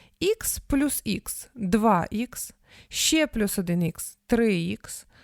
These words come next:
ще плюс один ікс — чотири і п'ять. Тож іксів у мене п'ять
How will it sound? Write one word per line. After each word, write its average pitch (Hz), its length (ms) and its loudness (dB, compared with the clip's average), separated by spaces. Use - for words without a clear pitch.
ще - 380 2
плюс 196 280 -2
один 180 280 2
ікс — - 340 -6
чотири 175 760 0
і 370 100 0
п'ять. 339 540 -2
Тож 226 380 2
іксів 247 520 -4
у 370 80 -2
мене 339 420 -4
п'ять 208 640 -2